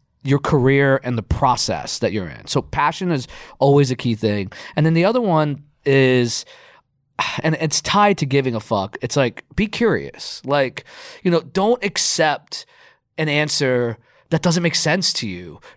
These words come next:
Don't not think about things, right? Like, n-, nowadays I use words like, "Be thoughtful," right? Like, I'm a little more soft in my delivery, but what are some of the things that,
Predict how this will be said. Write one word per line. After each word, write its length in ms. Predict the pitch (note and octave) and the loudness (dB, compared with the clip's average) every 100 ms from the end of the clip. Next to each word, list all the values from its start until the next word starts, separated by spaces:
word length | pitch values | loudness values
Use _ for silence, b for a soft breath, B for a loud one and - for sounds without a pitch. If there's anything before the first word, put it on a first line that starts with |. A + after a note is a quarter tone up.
| - | -2
Don't 280 | F#3+ A3+ - _ - | 0 0 -6 _ -4
not 280 | D#3 F3+ | 0 0
think 300 | - - F#3+ | -2 -2 0
about 340 | - G#2+ E2+ - | 0 -2 -6 -8
things, 460 | - D#2 A1+ - | -6 -6 -6 -4
right? 260 | A#2+ C3 D#3 | 0 2 2
Like, 360 | D3 C3 A#2 - B B - | 2 2 -2 -12 B B -12
n-, 80 | C#3+ | -10
nowadays 480 | D#3 F#3 G3+ G3+ F3 | -4 0 2 4 4
I 40 | D#3+ | 4
use 240 | D3+ C#3 | 2 2
words 240 | C3+ C3 | 2 2
like, 340 | C3 A#2 - - | 0 -2 -6 0
"Be 140 | F#3+ | 0
thoughtful," 560 | F#3+ A#3 F#3 - A#2+ G2 | 2 2 0 -4 -6 0
right? 240 | B2 D#3 | 2 2
Like, 140 | C3+ B2 | 0 -2
I'm 60 | |
a 60 | B2 | -6
little 180 | A2+ C#3 | -2 0
more 200 | C3+ C3 | 2 2
soft 360 | - C3+ B2+ - | 2 2 2 0
in 60 | |
my 100 | A#2 | -4
delivery, 400 | A2 C#3+ G3 A2 | -2 0 0 0
but 200 | G2+ B2 - B B B | 0 -4 -4 B B B
what 160 | F#3 | 0
are 60 | C4+ | 0
some 180 | - G3 | 0 0
of 40 | |
the 100 | E3+ | 2
things 220 | E3 D3+ | 2 0
that, 200 | C3+ G#2+ | 2 0